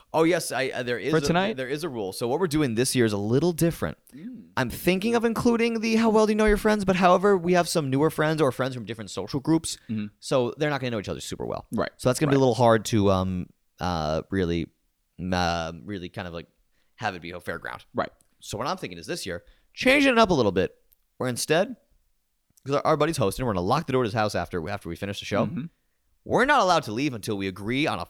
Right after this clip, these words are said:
Speaker 1: fucking tier list.
Speaker 2: Yes.
Speaker 1: Has to be a hundred percent unanimous.
Speaker 2: Yes.
Speaker 1: We have some people there who have never seen any anime before.
Speaker 2: Wow.
Speaker 1: We have at least one guy,
Speaker 2: Yep.
Speaker 1: uh,
Speaker 2: Yep.
Speaker 1: who our, our buddy who will remain, remain nameless, who has never seen really any anime.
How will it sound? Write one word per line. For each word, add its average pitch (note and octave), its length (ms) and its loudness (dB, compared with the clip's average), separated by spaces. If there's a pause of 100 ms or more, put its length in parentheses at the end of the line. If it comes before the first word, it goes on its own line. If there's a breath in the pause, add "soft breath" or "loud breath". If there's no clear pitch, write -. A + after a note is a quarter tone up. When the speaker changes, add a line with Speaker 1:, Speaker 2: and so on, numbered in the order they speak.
(160)
Speaker 1:
fucking A2+ 420 -4
tier G2+ 280 -4
list. F2+ 280 -10
Speaker 2:
Yes. G#2+ 1120 2
Speaker 1:
Has C#3+ 140 2
to E3+ 80 -4
be D#3+ 80 4
a C3+ 60 2
hundred D3 460 0
percent F#3+ 340 2
unanimous. B2+ 600 0
Speaker 2:
Yes. A2 880 -4
Speaker 1:
We D3+ 80 4
have D#3+ 140 4
some E3+ 180 -2
people F#3+ 180 2
there F3+ 160 6
who D#3 80 4
have B2 80 2
never C3+ 240 2
seen D#3 240 0
any E3+ 280 2
anime F2 280 -2
before. D#2+ 340 -6 (320)
Speaker 2:
Wow. C2+ 360 -12
Speaker 1:
We B2+ 80 2
have B2 80 2
at - 20 4
least D3 160 0
one C#3+ 220 0
guy, G2+ 320 0 (100)
Speaker 2:
Yep. B2+ 200 2 (380)
Speaker 1:
uh, A2+ 60 -2
Speaker 2:
Yep. G2+ 80 0
Speaker 1:
who A#2+ 160 0
our, - 300 -6
our G#2+ 140 0
buddy A2 200 0
who A2+ 80 0
will G#2+ 120 2
remain, G2+ 460 -4
remain G2+ 380 -4
nameless, F2+ 320 -2
who F#2 60 -2
has E2+ 100 -4
never A#2+ 160 0
seen A2+ 180 -2
really G2 240 -2
any G2+ 180 -2
anime. D2 340 -4